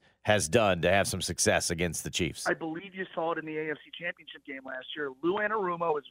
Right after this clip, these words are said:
Speaker 2: really good at, you know, he values versatility. And with that, boy, he can bring pressure from a lot of places.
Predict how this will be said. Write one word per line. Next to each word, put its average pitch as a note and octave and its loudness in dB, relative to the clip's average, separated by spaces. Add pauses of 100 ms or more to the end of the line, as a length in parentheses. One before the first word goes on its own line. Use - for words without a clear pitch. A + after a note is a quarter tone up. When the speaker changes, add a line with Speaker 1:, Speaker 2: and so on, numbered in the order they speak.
(100)
Speaker 2:
really G3+ -4
good C3 2 (960)
at, C#3 0 (100)
you E3+ -20
know, E3 -8
he F#3 -8
values F#3 2
versatility. C3 -4 (400)
And D3 -2
with G#3 4 (100)
that, F3 4 (520)
boy, C3+ -12
he E3 -14
can F3 -10
bring E3+ -4
pressure F3 -2
from E3+ -12
a D#3 -6
lot D#3 0
of D3+ -6
places. D3+ -10